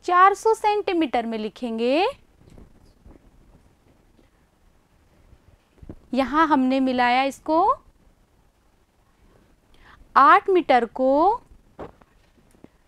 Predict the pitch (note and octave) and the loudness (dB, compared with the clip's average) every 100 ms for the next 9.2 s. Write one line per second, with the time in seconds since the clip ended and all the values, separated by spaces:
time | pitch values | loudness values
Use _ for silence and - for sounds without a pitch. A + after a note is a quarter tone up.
0 | _ _ _ _ - - _ A#3+ B3 B3+ | _ _ _ _ -20 -20 _ -6 -2 -2
1 | A#3 A#3 G#3 A#3+ A3+ A3+ B3+ C#4+ G4+ D5+ | -2 -6 -6 -6 -4 -4 -4 -2 -2 -4
2 | - _ _ _ _ - - G#3+ B3+ B3 | -10 _ _ _ _ -20 -16 -6 -4 -2
3 | B3 B3 - D#4 E4 G#4+ D#5+ - _ - | -2 -4 -4 -2 2 2 2 -4 _ -20
4 | - _ _ - - _ _ A#3 - B3+ | -20 _ _ -20 -20 _ _ -12 -4 -2
5 | C#4 - D#4 D4 D#4 E4+ G4 C#5+ - _ | 0 0 0 2 2 0 0 -2 -6 _
6 | _ _ _ _ _ _ _ _ _ _ | _ _ _ _ _ _ _ _ _ _
7 | _ _ _ - D4 D#4 F4 - - F#4 | _ _ _ 0 2 4 2 -2 -4 -2
8 | F#4+ - A4 A4 G4 F4 D4+ G#3+ A#3+ G#3+ | -2 -2 -2 -2 -2 0 0 0 0 0
9 | F#3 | -2